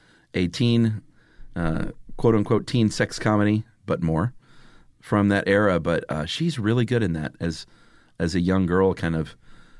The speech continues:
finding her way, uh, through the uh, beginnings of,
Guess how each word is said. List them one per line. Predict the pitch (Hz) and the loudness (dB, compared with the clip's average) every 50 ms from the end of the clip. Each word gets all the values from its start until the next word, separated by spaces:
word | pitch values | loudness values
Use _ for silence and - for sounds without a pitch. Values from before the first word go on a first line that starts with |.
| - - | -20 -14
finding | - - 87 90 92 98 92 | -4 -2 0 2 2 2 0
her | 82 92 92 87 | 0 0 0 0
way, | 87 90 90 90 92 87 87 82 78 76 - - | 2 0 0 2 0 0 0 -2 -2 -6 -10 -8
uh, | 73 82 82 87 82 | -6 -6 -4 -6 -6
through | - - 90 90 87 | -6 -4 -2 -2 0
the | 82 85 82 80 82 78 69 - _ _ _ _ _ _ _ _ - - - - - - - - - - - - - - - - - - - | 0 0 0 -2 -2 -4 -6 -10 _ _ _ _ _ _ _ _ -20 -20 -20 -20 -20 -20 -20 -20 -20 -20 -20 -20 -20 -20 -20 -20 -18 -16 -12
uh, | - 73 78 80 | -8 -6 -6 -6
beginnings | 78 78 92 85 98 95 98 95 87 85 82 - | -4 -2 0 2 2 4 4 4 2 0 0 0
of, | 90 85 82 76 - | 0 0 0 0 -4